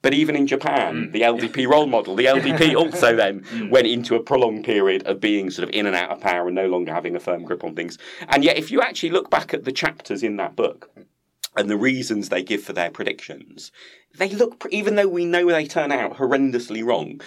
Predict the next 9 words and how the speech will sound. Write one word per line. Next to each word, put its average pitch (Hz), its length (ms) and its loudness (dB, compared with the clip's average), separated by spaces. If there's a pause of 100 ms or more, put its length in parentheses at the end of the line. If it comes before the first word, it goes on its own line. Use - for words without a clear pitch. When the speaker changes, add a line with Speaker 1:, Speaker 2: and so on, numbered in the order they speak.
(260)
Speaker 1:
they 160 120 -2
actually 156 340 -6
look - 220 -8
pretty - 280 -18
good 104 380 -6
and 101 120 -16
Speaker 2:
Mm. 98 60 -16
Speaker 1:
pretty - 220 -14
solid 92 440 -4